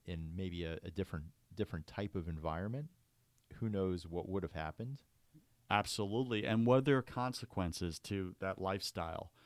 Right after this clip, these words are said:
Speaker 2: that he lived? And maybe he didn't suffer the eternal consequences because God had mercy on his soul at
Speaker 1: Mm-hmm.
Speaker 2: that, on his deathbed. However, Scripture does speak about, um, sins of the father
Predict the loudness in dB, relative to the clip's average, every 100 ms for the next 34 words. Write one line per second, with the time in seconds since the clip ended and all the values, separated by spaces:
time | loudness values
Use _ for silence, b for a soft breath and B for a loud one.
0 | b -2 -2 0 -2 2 0 0 -4 -16
1 | B B B 0 4 6 6 4 2 2
2 | 4 6 4 0 -2 2 2 2 2 0
3 | 0 -4 _ _ _ -4 0 0 2 2
4 | 2 2 2 0 0 0 0 0 -2 -4
5 | -6 -6 -2 -2 2 2 4 2 2 0
6 | 0 0 2 2 2 0 0 0 0 0
7 | 0 2 -2 -2 -2 0 2 2 2 0
8 | 2 0 0 -6 B B B B 2 6
9 | 8 6 6 4 4 0 -2 0 0 0
10 | 4 6 6 2 -2 -2 0 -2 -2 -6
11 | B B B 0 2 4 2 2 4 4
12 | 2 0 0 2 2 0 -6